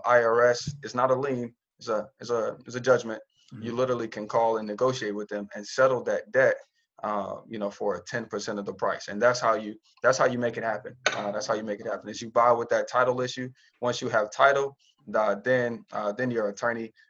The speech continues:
Speaker 1: uh, gives you the authorization to actually talk to the, uh, to the I R S, and you can negotiate because now you're the, you're the new homeowner.
Speaker 2: Wow.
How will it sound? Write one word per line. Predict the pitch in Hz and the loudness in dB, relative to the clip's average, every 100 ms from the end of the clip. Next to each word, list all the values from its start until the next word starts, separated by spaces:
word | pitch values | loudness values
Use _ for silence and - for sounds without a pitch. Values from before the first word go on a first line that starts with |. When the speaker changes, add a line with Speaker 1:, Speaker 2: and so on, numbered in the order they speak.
| - | -8
Speaker 1:
uh, | 98 | -6
gives | 104 120 110 | -4 -4 -4
you | 113 | -4
the | 107 - | -2 0
authorization | 110 110 110 107 107 - 107 | -2 -4 -6 -6 -6 -6 -6
to | |
actually | 104 - 101 | -6 -6 -12
talk | 101 107 101 | -4 -2 -2
to | 113 | -8
the, | 107 107 | -8 -6
uh, | 104 - - | -4 -6 -8
to | 117 | -6
the | - | -2
I | 110 | 0
R | 104 117 | 0 0
S, | 120 - _ _ | -2 -6 _ _
and | - 110 | -10 -8
you | 117 | -8
can | 110 | -6
negotiate | 104 113 120 - 110 101 | -4 -2 -2 -2 -4 -6
because | 107 110 | -10 -10
now | 113 113 | -6 -6
you're | 107 107 | -6 -6
the, | 104 101 _ - | -6 -6 _ -6
you're | 113 | -4
the | 107 | -4
new | 110 107 101 | -6 -8 -8
homeowner. | 120 110 104 101 104 _ _ - _ | -6 -4 -6 -8 -10 _ _ -20 _
Speaker 2:
Wow. | 101 107 101 | -2 0 0